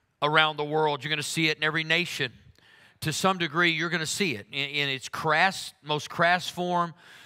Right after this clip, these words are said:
sometimes in its most polished form. The, the symbol of the cross is the most recognizable symbol probably that there is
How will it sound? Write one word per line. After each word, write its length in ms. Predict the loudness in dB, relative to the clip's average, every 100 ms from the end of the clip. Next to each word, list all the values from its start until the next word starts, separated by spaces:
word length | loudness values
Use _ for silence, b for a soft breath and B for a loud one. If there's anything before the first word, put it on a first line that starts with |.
| B
sometimes 640 | -2 0 2 2 2 0 -4
in 80 |
its 160 | -6 -4
most 260 | -6 -6 0
polished 560 | 4 4 2 -4 -6
form. 420 | -4 0 0 -2 -8 B B B B B
The, 180 | -2 -2
the 140 | -2 -4
symbol 460 | 0 2 4 2
of 60 | 0
the 60 | 0
cross 540 | 2 4 4 2 -4
is 280 | -6 -6 -4
the 140 | -4
most 640 | 0 0 0 -4 -10 -14 -20 _ -10
recognizable 1120 | 0 4 4 0 -2 2 2 2 -4 -4 -4
symbol 680 | -4 -2 -2 -2 -2 -4 -8 b b b b b
probably 760 | -2 4 4 4 0 0 0 0
that 180 | -2
there 160 | -2 -2
is 560 | 0 0 0 -4 -12